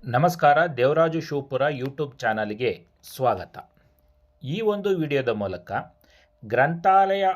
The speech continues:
ಅನುದಾನ ಬಳಕೆಯಾಗಿರೋ ಬಗ್ಗೆ ಮಾಹಿತಿಯನ್ನು ಶಾಲಾ ಮುಖ್ಯೋಪಾಧ್ಯಾಯರು ವಿದ್ಯಾವಾಹಿನಿ ತಂತ್ರಾಂಶದಲ್ಲಿ ಅಳವಡಿಸುವ ಬಗ್ಗೆ. ಅಂದ್ರೆ ಏನು, ಶಾಲೆಗಳಿಗೆ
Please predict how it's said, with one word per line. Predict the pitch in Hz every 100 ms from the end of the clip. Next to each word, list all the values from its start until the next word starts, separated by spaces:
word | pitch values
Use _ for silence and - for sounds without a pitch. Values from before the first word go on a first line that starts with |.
| 185
ಅನುದಾನ | 131 147 156 160
ಬಳಕೆಯಾಗಿರೋ | 143 120 135 151 139 123 123 117
ಬಗ್ಗೆ | 107 104 151
ಮಾಹಿತಿಯನ್ನು | 156 113 127 139 139 131 143
ಶಾಲಾ | - 104 120 143
ಮುಖ್ಯೋಪಾಧ್ಯಾಯರು | 135 110 - 131 127 120 107 107 110 139
ವಿದ್ಯಾವಾಹಿನಿ | - 123 117 147 165 156 135 127 131 143
ತಂತ್ರಾಂಶದಲ್ಲಿ | 120 113 - 110 104 104 95 120 139 - - _ _
ಅಳವಡಿಸುವ | 113 110 107 98 - 92 127
ಬಗ್ಗೆ. | 165 107 - 92 85 _ _ _ _ _ _ _ _ _
ಅಂದ್ರೆ | 135 151 143
ಏನು, | 117 131 202 175 139 -
ಶಾಲೆಗಳಿಗೆ | - 123 117 151 156 127 113 90 92 127 -